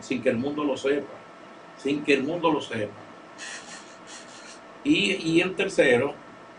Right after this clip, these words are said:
es el, el, cuando, cuando tiene que decidir entre,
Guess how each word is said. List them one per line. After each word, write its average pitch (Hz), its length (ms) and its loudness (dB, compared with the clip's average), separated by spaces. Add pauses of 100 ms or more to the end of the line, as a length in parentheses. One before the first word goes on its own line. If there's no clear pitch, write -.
(140)
es 147 380 6
el, 131 280 0
el, 120 340 2
cuando, 120 320 0 (120)
cuando 120 220 4
tiene 139 200 4
que 143 100 4
decidir 139 580 4 (480)
entre, 120 760 4